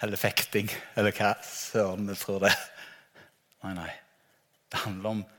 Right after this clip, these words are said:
i hvilken autoritet kommer du. Ehm, det var jo en gjeng som som prøvde å,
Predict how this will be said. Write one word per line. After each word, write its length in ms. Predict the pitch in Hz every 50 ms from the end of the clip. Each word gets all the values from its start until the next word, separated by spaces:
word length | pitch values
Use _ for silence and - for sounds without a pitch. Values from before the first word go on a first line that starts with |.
| _ _ _ - _
i 80 | - 107
hvilken 540 | - - - - - - 131 - - - 101
autoritet 680 | - - 101 87 - - - 139 143 - - - - - _ _ _ _
kommer 200 | - 110 123 135
du. 100 | 101 85 82 - _ _ _ _ _ _ _ _ _ _ - - - - - - - - - - - - - - _ _ -
Ehm, 440 | 113 107 98 90 90 87 85 85 82 - - _ _ _ _ _ _ _ _ _ _ _ _ - - - - - - - _ _ _ _ _ _ _ _ _ _ _ _ _ _ _
det 100 | - 113
var 120 | 104 113 131
jo 80 | 143 139
en 80 | 120
gjeng 220 | 110 120 131 139 127
som 300 | - - 123 110 104 98 98 - - _ _ _ _
som 200 | - - - 104 -
prøvde 380 | - - 107 92 - - 123
å, 160 | 123 113 107